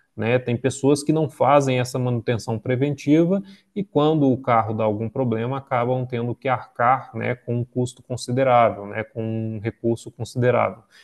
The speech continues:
né? Melhor do que a pessoa optar, por exemplo, de fazer a avaliação desse veículo a cada ano, a cada dois anos e precisar, né, ter ali um grande dispêndio de capital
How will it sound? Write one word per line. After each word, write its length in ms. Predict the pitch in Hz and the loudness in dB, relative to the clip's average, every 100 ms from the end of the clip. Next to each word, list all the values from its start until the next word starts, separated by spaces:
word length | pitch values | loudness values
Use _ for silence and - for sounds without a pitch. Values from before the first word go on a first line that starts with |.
| _ - | _ -10
né? 200 | 107 113 | -4 -2
Melhor 360 | 110 110 110 | 0 2 2
do 100 | 117 | 0
que 80 | - | -4
a 40 | 120 | -6
pessoa 380 | 123 - 123 | -8 -4 -2
optar, 320 | 120 - 120 - | -2 -2 -2 -2
por 140 | 107 | -2
exemplo, 540 | 120 107 110 123 135 | -2 0 -2 -2 -2
de 420 | 120 117 131 123 107 | -2 0 2 2 0
fazer 220 | - 110 113 | 0 0 2
a 40 | |
avaliação 440 | 113 113 107 117 | 2 0 0 -2
desse 180 | 113 - - | -2 -2 0
veículo 340 | 110 113 123 | 2 2 -2
a 80 | - | -2
cada 220 | 117 113 | 0 2
ano, 280 | 107 107 120 | 2 0 -2
a 60 | |
cada 240 | 110 120 113 | -2 -2 0
dois 240 | 127 131 | 2 2
anos 300 | 120 123 135 | 0 -2 -4
e 40 | 143 | -6
precisar, 640 | - - 135 113 113 - _ _ _ | -8 -8 -2 2 2 0 _ _ _
né, 460 | 110 104 104 113 110 | -12 -6 -2 -2 -2
ter 320 | - 110 107 | 0 2 2
ali 160 | 104 | 0
um 160 | 110 110 | -4 -4
grande 300 | 107 110 110 | -2 -2 -4
dispêndio 500 | 110 - 120 113 113 | -8 -6 -2 -2 -2
de 80 | 113 | -4
capital 600 | 120 - _ 117 117 | -6 -6 _ 2 2